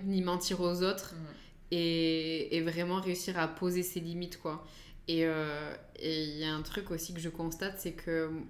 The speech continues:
Speaker 1: moi, je fais beaucoup les choses pour faire plaisir aux autres,
Speaker 2: Mm.
Speaker 1: du coup, quitte à m'oublier. Sauf que, en fait, tu peux pas faire plaisir aux autres si tu te fais pas passer,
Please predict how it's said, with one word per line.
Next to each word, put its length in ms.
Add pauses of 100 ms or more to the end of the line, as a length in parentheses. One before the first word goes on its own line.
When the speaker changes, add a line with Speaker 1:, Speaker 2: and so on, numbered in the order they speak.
(300)
Speaker 1:
moi, 120
je 80
fais 100
beaucoup 300
les 100
choses 180
pour 180
faire 220
plaisir 380
aux 160
autres, 240 (460)
Speaker 2:
Mm. 40
Speaker 1:
du 100
coup, 140
quitte 240
à 80
m'oublier. 640 (580)
Sauf 360
que, 600
en 80
fait, 140
tu 120
peux 100
pas 140
faire 200
plaisir 400
aux 160
autres 160
si 100
tu 80
te 80
fais 120
pas 140
passer, 640